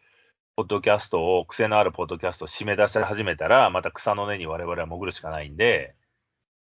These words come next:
まあ、そこでやるかですよね。もうSpotify様々とか、Apple様々とかってペコペコしながら、発言内容を変えるんだったら、とっととやめた方がいいんで、そんな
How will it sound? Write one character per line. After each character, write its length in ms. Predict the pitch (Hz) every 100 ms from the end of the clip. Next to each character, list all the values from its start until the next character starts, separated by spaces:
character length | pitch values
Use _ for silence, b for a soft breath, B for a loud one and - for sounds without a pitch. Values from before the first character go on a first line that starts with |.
| -
ま 60 |
あ、 40 | 98
そ 120 | 92
こ 120 | 101
で 220 | 95 87
や 140 | 92 90
る 80 |
か 120 | 85 64
で 80 |
す 140 | - 90
よ 80 | 110
ね。 200 | 139 -
も 120 | -
う 20 | 101
Spotify 540 | - 127 117 107 92
様 240 | - 95 98
々 220 | 104 101
と 80 | 90
か、 260 | 85 65 -
Apple 340 | - - 87
様 240 | 85 90 87
々 220 | 95 87
と 80 | 76
か 80 | 67
っ 20 |
て 60 |
ペ 140 | 76 107
コ 80 | 87
ペ 80 |
コ 100 | 82
し 140 | 73 -
な 100 | 85
が 80 | 78
ら、 420 | 143 123 73 62 _ _ _ _
発 220 | - 101
言 160 | 104
内 160 | 101 98
容 80 | 78
を 20 |
変 200 | - 87
え 40 |
る 80 | 85
ん 40 | 80
だ 80 |
っ 40 | 69
た 80 | 67
ら、 80 |
と 120 | 67 101
っ 20 |
と 60 |
と 40 | 82
や 160 | 82
め 80 | 90
た 120 | 98
方 120 | 110 90
が 80 |
い 60 | 73
い 20 |
ん 20 |
で、 60 | 69
そ 180 | 69 80
ん 120 | 67
な 200 | 67 62